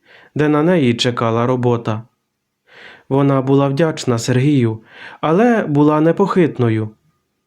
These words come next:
Дитина має бути з матір'ю. Софійка, яка за ці місяці звикла до Сергія, почала сумувати за ним. Вона відмовлялась від їжі, постійно плакала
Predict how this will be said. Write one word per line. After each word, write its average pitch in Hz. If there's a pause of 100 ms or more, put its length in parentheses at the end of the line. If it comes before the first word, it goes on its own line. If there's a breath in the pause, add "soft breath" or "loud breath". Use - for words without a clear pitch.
(140)
Дитина 139
має 123
бути 127
з 131
матір'ю. 113 (1120 loud breath)
Софійка, 180 (140)
яка 170
за 147
ці 147
місяці 139
звикла 139
до 123
Сергія, 135 (140)
почала 143
сумувати 156
за 123
ним. 113 (800 loud breath)
Вона 190
відмовлялась 156
від 123
їжі, 131 (440 loud breath)
постійно 165
плакала 123